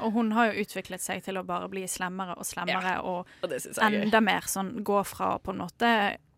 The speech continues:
Speaker 1: og hun har vel alltid gjort som hun vil, men hun bare tar seg enda mer til rette, da.
Speaker 2: Altså, hun har jo veldig mye å tape. Det er jo kanskje det, eh, Daenerys på en måte ikke egentlig har. Hun har jo dragene sine og sånn, men,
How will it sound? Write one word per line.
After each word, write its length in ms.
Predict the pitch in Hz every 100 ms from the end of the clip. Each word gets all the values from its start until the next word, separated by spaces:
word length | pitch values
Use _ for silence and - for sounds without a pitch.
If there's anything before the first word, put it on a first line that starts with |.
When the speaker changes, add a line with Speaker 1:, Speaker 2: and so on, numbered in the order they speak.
| _
Speaker 1:
og 500 | 220 196 202 202 190 - - 208
hun 120 | 208
har 140 | 214
vel 140 | 196 -
alltid 280 | 190 240 240
gjort 140 | 233
som 120 | - 196
hun 120 | 190
vil, 260 | 214 254
men 360 | 214 202 196 185 - - _ -
hun 140 | 214
bare 460 | 196 196 208 202 - _ _
tar 160 | 214 196
seg 160 | - - _
enda 340 | 196 202 208 196
mer 180 | 202 202
til 100 | -
rette, 220 | 196 - -
da. 80 | 240 - - - - -
Speaker 2:
Altså, 220 | 208 220
hun 200 | 226 220
har 280 | 185 180 160
jo 260 | 190 254 254 _ _
veldig 360 | 208 202 170 175
mye 180 | 190 175
å 80 | -
tape. 600 | - 170 160 _ 262 254 _ _
Det 120 | 208
er 140 | 190 180
jo 60 |
kanskje 300 | 185 196 180
det, 160 | 170 165 170 - - - _ _
eh, 500 | 190 185 180 180 175
Daenerys 500 | 180 180 156 156 175
på 80 | -
en 60 | 185
måte 120 | - - -
ikke 180 | - - -
egentlig 420 | 160 143 170 180
har. 200 | 226 240
Hun 120 | 196 196
har 200 | 165 175
jo 220 | 220 180
dragene 400 | 175 165 156 156
sine 160 | 175 165
og 40 |
sånn, 180 | 202 226
men, 340 | 196 185 185